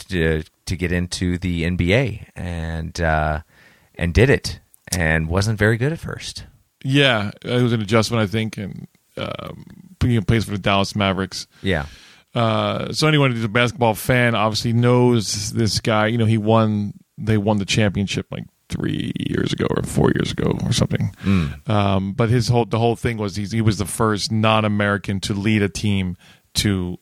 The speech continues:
Speaker 2: an N B A title.
Speaker 1: Oh, okay.
Speaker 2: That's kind of, like,
Speaker 1: The big
Speaker 2: the, the big thing about the, him, and then, and then obviously the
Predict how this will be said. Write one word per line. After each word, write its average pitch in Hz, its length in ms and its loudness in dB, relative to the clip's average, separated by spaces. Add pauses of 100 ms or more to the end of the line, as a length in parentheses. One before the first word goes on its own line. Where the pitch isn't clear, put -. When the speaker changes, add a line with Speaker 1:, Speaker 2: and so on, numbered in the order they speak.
Speaker 2:
an 104 140 0
N 95 80 2
B 92 100 0
A 90 120 0
title. 98 480 -6
Speaker 1:
Oh, 110 320 4
okay. 123 300 -4 (380)
Speaker 2:
That's 110 320 2
kind 101 200 0
of, 90 160 -2
like, 95 160 -2 (280)
Speaker 1:
The 104 80 -2
big 98 380 0
Speaker 2:
the, 113 60 -8
the 123 80 4
big 107 240 0
thing 127 200 4
about 101 280 4 (240)
the, 117 160 2
him, 113 320 4
and 104 100 2
then, 98 240 0 (540)
and 110 100 2
then 104 80 4
obviously 104 300 2
the 98 200 -4